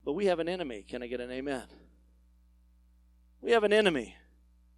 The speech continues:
And he does not want us to believe that Jesus could come at any time. He wants to whisper in your ear and say,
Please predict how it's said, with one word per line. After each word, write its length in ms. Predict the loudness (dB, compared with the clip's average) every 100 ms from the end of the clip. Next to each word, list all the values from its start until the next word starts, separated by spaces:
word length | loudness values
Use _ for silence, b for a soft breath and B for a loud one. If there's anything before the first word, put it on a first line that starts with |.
| _ _ _ _ _
And 120 | 4
he 100 | 4
does 260 | 8 8 8
not 360 | 4 4 4 0
want 300 | 2 8 10
us 180 | 10
to 140 | 8 4
believe 440 | 6 6 4 2
that 200 | 0 0
Jesus 500 | -2 -4 -4 -6 -6
could 240 | -4 -4 -4
come 500 | -2 0 0 -6 -18 -10
at 160 | -6
any 220 | -4 -6 -4
time. 360 | -4 -6 -10 _ _ _ _ _ _ _ _ _ _ 2
He 140 | 4
wants 380 | 8 8 8 4
to 100 | 0
whisper 600 | 4 6 6 4 2 2
in 260 | 2 -2 0
your 200 | -4 -2
ear 340 | 2 6 6
and 240 | 4 0 4
say, 400 | 8 8 8